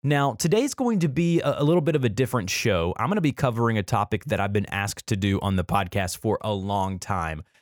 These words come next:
Um, the, the question or the topic is going to be, if I could start, you know, over, or if I was starting a YouTube channel right now, what are the things that I would do differently,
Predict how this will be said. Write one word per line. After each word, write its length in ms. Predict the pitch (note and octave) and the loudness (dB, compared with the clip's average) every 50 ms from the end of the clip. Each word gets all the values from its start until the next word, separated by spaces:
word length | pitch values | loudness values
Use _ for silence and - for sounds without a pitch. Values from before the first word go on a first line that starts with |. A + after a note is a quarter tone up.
| _ _ - | _ _ -6
Um, 340 | - F#2 F2 F2 F2+ F2+ - | -4 -2 -2 -2 -2 -4 -6
the, 160 | - G#2 G#2+ | -6 -6 -4
the 140 | G2 A2 A#2 | -2 -2 -4
question 540 | - - - D3 C3+ - - - C#3 B2 B2 | -2 0 0 0 0 0 -2 -2 -2 0 0
or 120 | F#2+ A2+ | 0 -2
the 100 | G#2+ G#2+ - | -2 -2 -2
topic 360 | - C3 A2+ A#2 - B2 A2 | -2 -2 -2 0 -2 -2 -4
is 100 | G#2 G#2+ | -4 -2
going 240 | - G#2+ G#2 G2+ F2+ | -2 0 0 0 0
to 100 | A2 G2+ | -2 0
be, 240 | F#2+ G2 F#2 F2+ - - - - - | 0 0 0 0 -2 -6 -10 -6 -6
if 100 | A#2+ - | -4 -2
I 140 | - D3+ F#3 | 0 -2 0
could 160 | - F#3+ C#3 | 0 -2 -2
start, 420 | - - - D3 C3 C3 G#2 - - _ _ | -2 0 2 2 2 2 0 -2 -8 _ _
you 100 | - B2+ | -2 0
know, 100 | A2+ G#2+ - | 0 0 0
over, 400 | - A#2 A2 G2 D2+ - - - _ _ _ _ - | 0 0 0 0 -2 -4 -8 -10 _ _ _ _ -6
or 200 | G2+ G#2 G#2 G#2 | -2 0 0 0
if 140 | G#2 - | 0 0
I 80 | C3 C#3 | 0 0
was 120 | D#3 D3+ | 0 0
starting 400 | - - D#3 C#3+ C#3+ C#3+ C3+ C3 - | 0 2 2 2 2 2 0 0 0
a 120 | G#2+ G#2+ | -2 -2
YouTube 380 | G2 G#2 A2+ G#2 - A#2 G#2 - | 0 0 -2 -2 -2 -4 -4 -4
channel 340 | - - A#2 G#2+ G2 F#2+ F2+ | -2 -2 -2 0 0 -2 -2
right 340 | E2+ F2 F#2 F#2 F#2+ F2 | -2 -2 0 0 0 -2
now, 220 | E2+ F2 D#2+ D2 D2+ | -2 -4 -4 -2 -4
what 260 | E2 F#2 G2+ B2+ D3 | -2 0 0 0 2
are 80 | E3+ E3+ | 2 0
the 140 | D3+ C#3 | -2 -2
things 320 | B2 - C#3 B2+ B2+ A#2+ G#2+ | -2 -2 0 0 2 2 2
that 100 | A2+ - - | 0 0 0
I 100 | G#2 G#2 | -2 0
would 220 | G#2 G2+ F#2+ F#2 | 0 0 0 0
do 140 | F2+ G2 F2+ | 0 -2 -2
differently, 720 | E2+ F2 - - C#3 C3+ - F#3+ - E3+ F#3+ F#3+ G3 G3 | -2 -2 -2 0 0 0 0 -2 -2 0 0 0 0 -2